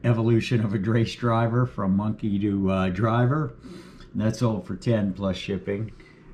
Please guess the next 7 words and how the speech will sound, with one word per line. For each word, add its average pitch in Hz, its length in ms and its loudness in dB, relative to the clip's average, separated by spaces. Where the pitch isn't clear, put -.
Marvin 110 500 -2
Gaye, 117 520 2
Here 120 240 4
My 110 200 0
Dear, 127 500 4
sold 120 520 2
for 113 800 2